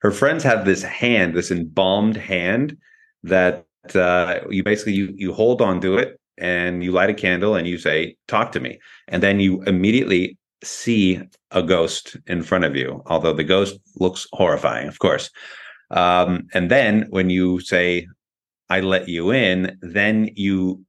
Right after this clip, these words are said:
then the spirit goes inside of you and you experience it for, like, ninety seconds, I guess is the limit that you're allowed to do this. And then they release you of it. And then everyone tries it, and it's done at parties,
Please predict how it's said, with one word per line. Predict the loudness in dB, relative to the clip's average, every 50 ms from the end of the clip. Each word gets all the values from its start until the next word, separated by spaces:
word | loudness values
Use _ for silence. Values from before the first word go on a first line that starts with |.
| _ _ _ _ _ _ _ _
then | -2 0 2 2
the | 2 0
spirit | -2 -2 0 0 0 2 2
goes | 0 0 -2
inside | -4 -2 0 2 2 2
of | 2 2
you | 0 0 0 0 -2 -4 -8
and | -8 -6
you | -6 -6
experience | -8 -10 -14 -14 -4 0 2 2 2 2 0 0 0 0
it | -2 0 0
for, | 0 0
like, | 2 2 2 0 0 -2
ninety | -2 0 0 0 0 0 -2
seconds, | -2 0 -2 -2 0 0 -2 -2 -2 -2 -4
I | -2
guess | 0 0 -2 -2 -4
is | -6 -4 -4
the | -4 -2
limit | 0 2 2 4 2 4 2
that | 0 2
you're | 2 2 2 2
allowed | 2 0 0 0 0 -2
to | -4 -4
do | -2 0 0 2
this. | 2 2 0 0 -2 -10 _ _ -20 -20 -20 -20 -20 -20 _ -4
And | -2 0 2
then | 2 2 2 4 2
they | 2 2 2
release | 2 2 2 2 2 0 0 0
you | 0 2 4
of | 2 2 2
it. | 2 0 0 -2 -10 -12 -8
And | -4 -2
then | -2 -2 -2 -2 -2
everyone | -2 0 0 2 2 2 2 2 0 0 -2 -6 -12 _ _ _ _ _ _ _ _ _ _ _ _ _ _ -20 -18 -14
tries | -6 -2 0 2 2 2 0 0 -4
it, | -6 -8 -10 -16 -20 -20 -20 _ -20 -20 -20 -6 -2
and | 0 0
it's | 0 -2 -4 -10 -2
done | 0 2 2 4
at | 2 2 0 -4
parties, | -2 0 2 2 2 2 0 -4 -6 -10 -12 -14